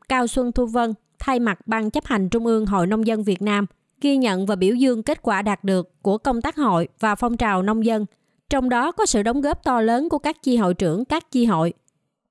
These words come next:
Trong thời gian tới, mong muốn các cấp hội tiếp tục quan tâm, đồng hành hỗ trợ hoạt động chi hội nhiều hơn nữa – phối hợp hỗ trợ tổ chức nhiều lớp tập huấn, chuyển giao khoa học kỹ thuật cho bà con nông dân tiếp cận,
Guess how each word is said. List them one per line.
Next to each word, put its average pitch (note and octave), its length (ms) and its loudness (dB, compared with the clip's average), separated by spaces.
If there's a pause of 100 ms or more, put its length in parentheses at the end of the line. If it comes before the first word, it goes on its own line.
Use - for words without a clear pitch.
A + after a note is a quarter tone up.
Trong B3 240 -2
thời A3 160 0
gian A3+ 200 0
tới, C4 300 0 (260)
mong B3+ 220 0
muốn B3+ 220 2
các G4+ 200 -4
cấp G4 160 -6
hội F3 260 2
tiếp - 300 -4
tục A#3+ 220 -2
quan A#3+ 220 -2
tâm, A3 300 -2 (140)
đồng A3 200 0
hành G#3 240 0
hỗ G3 180 2
trợ F#3+ 280 0
hoạt G3+ 200 -4
động F#3 240 0
chi C4+ 140 2
hội F#3+ 240 2
nhiều G#3 220 2
hơn A3 200 2
nữa – G3 260 2 (420)
phối F#4 160 0
hợp D#4+ 220 0
hỗ A3 140 2
trợ G3 320 0
tổ F#3+ 160 0
chức - 260 -4
nhiều A3+ 220 2
lớp A#3 240 0
tập G#3+ 180 -2
huấn, B3+ 260 -2 (320)
chuyển A#3+ 260 -2
giao B3+ 200 2
khoa B3+ 180 -2
học G#3+ 220 -2
kỹ A3+ 120 0
thuật A#3 220 0 (140)
cho B3 160 0
bà A3 120 -2
con A3+ 280 0
nông A3+ 180 0
dân A3 200 0
tiếp C#4+ 260 -4
cận, E3+ 240 -2